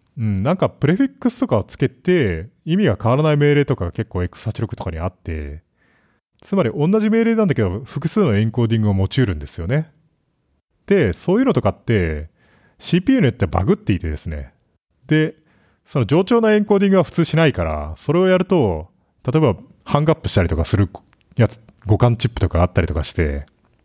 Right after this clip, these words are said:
で、もしかしたらバグっていて、その、変なことになるかもしれない。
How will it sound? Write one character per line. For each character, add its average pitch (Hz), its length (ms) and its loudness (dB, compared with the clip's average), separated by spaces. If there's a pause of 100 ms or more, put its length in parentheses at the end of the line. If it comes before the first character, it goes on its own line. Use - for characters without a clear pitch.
(360)
で、 180 140 2
も 175 100 4
し - 80 -6
か 247 80 2
し - 60 -10
た - 40 2
ら 123 60 0
バ 117 140 2
グ 156 60 2
っ - 20 0
て 165 160 0
い 98 60 -4
て、 85 260 -2 (500)
そ - 320 -4
の、 87 280 -4 (360)
変 170 180 2
な 113 120 2
こ 92 80 -2
と - 80 -2
に 92 60 0
な 104 100 2
る 101 60 -2
か - 80 -6
も 80 60 -4
し - 140 -8
れ 82 80 -4
な 82 80 -6
い。 120 80 -10